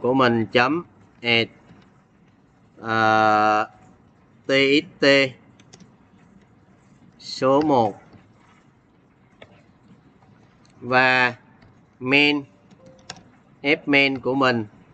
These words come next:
chấm add cái số một panel vào. Như vậy,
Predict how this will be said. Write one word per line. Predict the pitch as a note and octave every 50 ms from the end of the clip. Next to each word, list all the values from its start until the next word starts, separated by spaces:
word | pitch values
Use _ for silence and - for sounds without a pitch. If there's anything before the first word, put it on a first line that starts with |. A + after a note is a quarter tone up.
| - - _ _ _ -
chấm | C3 C3 C#3 D3+ F3+ E3 - _ -
add | A#2+ A#2+ A#2+ A#2 - - - - - - - - - - _ _ _ - _ _ _ _ _ _ _ _ _ _ _ _ _ _ _ _ _ _ _ _ - _ _ _ _ _ - - _ _ _ _ _ _ _ - - - - - -
cái | C3 B2 B2 B2+ C3+ C#3 D3 D#3+ F3 E3 - _ - _ -
số | - - - - - - C#3 C#3+ D#3
một | D#3+ D3+ C3 B2 A2 - - -
panel | C3 B2+ C3 B2+ B2 A#2 A2+ A2+
vào. | A2 A2 G#2+ G#2 - _ _ _ _ _ _ _ _ _ _ _ _ _ _ _ _ - _ _ _ _ -
Như | C#3+ D#3+ E3+
vậy, | E3 D3+ C#3 C3 B2+ B2+ B2